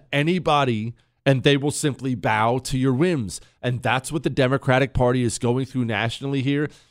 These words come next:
And it is a huge reason why they're going to get crushed in November. Telling people they're not feeling what they're feeling is a great way to make people incensed with rage. Why don't you go home?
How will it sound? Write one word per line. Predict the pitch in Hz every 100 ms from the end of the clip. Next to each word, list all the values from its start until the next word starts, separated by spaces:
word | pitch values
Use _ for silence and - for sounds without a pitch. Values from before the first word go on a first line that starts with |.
| -
And | 135
it | 127 127
is | 117
a | 131 120
huge | - - - - 202 214 220 202 170 123
reason | 120 123 107 117 117 - -
why | - 135 127
they're | 135
going | 127 131
to | 120
get | 98 -
crushed | - - - 185 196 160 - - - 143
in | 117
November. | 113 113 113 101 78 - _ _ _ _ -
Telling | 165 165 220 220
people | 170 180 160 160 165 160 _
they're | 160 143
not | 131 151 -
feeling | - 180 170 165 165
what | - 107 143 -
they're | 170
feeling | 160 170 165 170 190 196 185 _ _ -
is | 143 127
a |
great | 104 82 123 147 175 190 147
way | 156 147 139 139 123 _ -
to | 131
make | 117 151 139
people | - 156 135 143
incensed | 123 107 - - 214 147 - 117
with | 110
rage. | 120 110 82 - -
Why | -
don't | 320 -
you |
go | 294 269
home? | 233 247 143